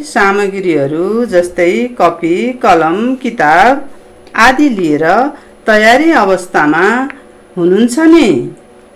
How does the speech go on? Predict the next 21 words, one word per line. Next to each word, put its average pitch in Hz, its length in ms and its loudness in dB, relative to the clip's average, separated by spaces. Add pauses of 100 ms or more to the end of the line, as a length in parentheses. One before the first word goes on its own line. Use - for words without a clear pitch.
(480)
तयारी 214 420 2
अवस्थामा 262 580 2
बस्नुहोस् 185 560 0
है 240 180 2
त। 190 380 0 (360)
अब 240 180 0
हामी 170 500 2 (540)
केही 262 280 2
कुराहरू 170 800 2
सिक्नेछौँ। 240 640 0 (500)
विद्यार्थी 214 640 0
भाइ 190 260 2
बहिनीहरू, 233 580 0 (540)
विद्यालयमा 220 920 0
गएर 220 340 0 (220)
पुस्तकहरू 208 720 -4
त 214 100 -6 (180)
लिएर 214 260 -2
आउनुभयो 208 720 2
नि, 311 240 4 (800)
कि 233 200 -2